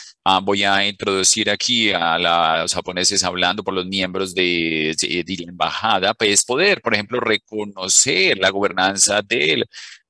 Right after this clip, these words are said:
de la, la, la, la, eh, reconocer esa gobernanza, que lo cual es un poco diferente, pero de alguna u otra forma, todos existimos en este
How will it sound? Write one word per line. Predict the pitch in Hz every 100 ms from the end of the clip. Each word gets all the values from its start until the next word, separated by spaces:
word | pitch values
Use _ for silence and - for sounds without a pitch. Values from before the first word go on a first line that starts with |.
| _ _
de | - 110 107
la, | 101
la, | 104 98
la, | 110
la, | 117 113
eh, | 120
reconocer | 117 113 110 - 156 113
esa | 107
gobernanza, | 107 107 98 101 151 - -
que | 90
lo | 90 87
cual | 92
es | 92
un | -
poco | 95 101
diferente, | 98 - - 95 -
pero | 101 98
de | 92
alguna | 92 156 139 98
u | 95
otra | 110 87
forma, | - 98 95 98 117 - _ _ _ _
todos | 131 151 110
existimos | 98 - 98 - - 143 98 110 135
en | 113
este | 101 -